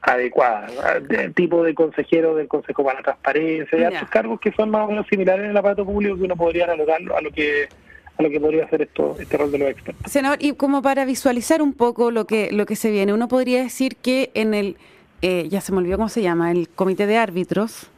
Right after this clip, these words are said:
Speaker 2: algo, así se llama,
Speaker 1: Ujú,
Speaker 2: ¿no?
Speaker 1: ujú. Sí, sí.
Speaker 2: Que van a haber catorce personas. Esas personas son abogados y abogadas constitucionalistas, por así
Speaker 1: Ese,
Speaker 2: decirlo.
Speaker 1: ese se llama, se llama Comité Técnico de Admisibilidad, para
Speaker 2: Ya.
Speaker 1: los efectos. Es como, es como una, es como una especie de tribunal,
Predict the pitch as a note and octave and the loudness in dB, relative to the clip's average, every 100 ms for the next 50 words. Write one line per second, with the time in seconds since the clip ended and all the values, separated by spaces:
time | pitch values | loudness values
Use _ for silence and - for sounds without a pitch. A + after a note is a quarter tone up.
0 | - F3 E3+ - - F3+ A3 C4 B3+ F#3 | -6 -4 -4 -8 -12 -10 -4 -2 0 0
1 | A#3 - D#3+ G#3+ - _ - F3+ A3 A3+ | -4 -6 -4 -4 -6 _ -2 2 2 0
2 | - A3 A#3 B3+ C4 - A#3+ C#4 D4+ - | 0 0 2 0 0 0 0 2 0 0
3 | D#4 C#4+ C4 G#3+ F#3+ - C4+ G3 - - | -2 0 0 2 0 0 0 -2 -4 -4
4 | B3+ B3+ B3 G3 D#3+ - - - - G#3+ | -2 0 0 0 -4 -6 -12 -4 0 2
5 | D#3+ - - - - A3+ G#3+ G3 A3+ B3+ | 0 -10 -20 -20 -4 0 2 2 2 2
6 | C4+ C#4+ - G#3 F#3+ G3 G#3+ A3+ - A3 | 0 -4 -2 0 2 2 0 0 -2 -2
7 | G3+ G3 - G3+ E3 G3+ C4+ E4+ D#4+ D4+ | 0 -2 0 0 2 0 0 0 2 0
8 | D#4 D#4 D4+ - D#4 G#3+ F3 G#3 - F3 | 0 0 0 0 2 2 2 -2 0 2
9 | F#3+ - D#3+ F3+ F3 D#3+ D#3+ F3+ F#3 F#3 | 0 0 0 2 0 0 0 0 0 -2
10 | F3 D#3+ D3+ C3 C#3 B2+ D3+ E3 D#3 G#3 | 0 -2 -2 -6 -6 -2 0 0 0 0
11 | G#3+ G#3+ C4+ - - C#3+ - E3+ D#3+ G3 | 0 0 -2 -4 -6 -6 -4 -2 -4 -4
12 | G3 D4+ D4 D4 - C#4+ D4+ D4 C4+ B3+ | -8 -2 -2 -2 -4 -4 -2 -4 -4 -6
13 | - A#3+ - B3+ A#3 F#3 F3+ C#3+ C#3+ C#3+ | -2 -2 0 0 0 -2 -2 0 0 0